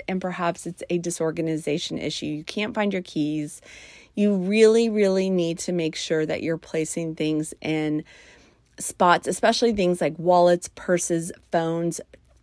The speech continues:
chargers, cell phone chargers, keys, um, children's belongings. Um, that is something that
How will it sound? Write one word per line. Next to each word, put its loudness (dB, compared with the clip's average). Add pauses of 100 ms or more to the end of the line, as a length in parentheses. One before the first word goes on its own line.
(160)
chargers, 0
cell 0
phone -2
chargers, -2 (380)
keys, 0 (580)
um, 4
children's 2
belongings. 2
Um, -2 (480)
that 6
is 4
something 2
that 4